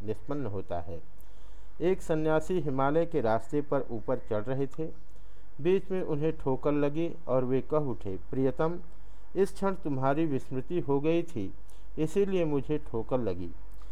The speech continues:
कैसी अच्छी बात है। संसार में ठोकर तब लगती है,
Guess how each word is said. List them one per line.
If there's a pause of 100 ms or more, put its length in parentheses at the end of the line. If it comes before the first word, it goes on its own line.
(240)
कैसी
अच्छी
बात
है। (580)
संसार
में
ठोकर (120)
तब
लगती
है,